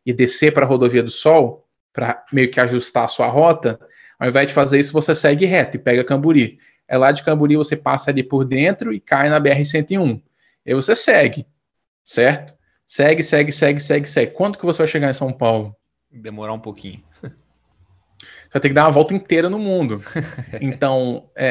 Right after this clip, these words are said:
Speaker 1: é, a questão é que, hum, a nossa mente, ela é o carro.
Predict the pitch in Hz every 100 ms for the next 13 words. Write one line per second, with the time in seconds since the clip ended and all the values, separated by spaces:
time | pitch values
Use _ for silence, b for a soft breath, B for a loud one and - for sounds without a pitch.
0 | 120 131 117 - _ _ _ - 139 160
1 | 156 190 226 226 - - 113 104 _ _
2 | b b b 139 143 143 147 170 202 208
3 | 139 135 185 196 - 117 107 - _ -
4 | 127 143 143 - 143 127 117 107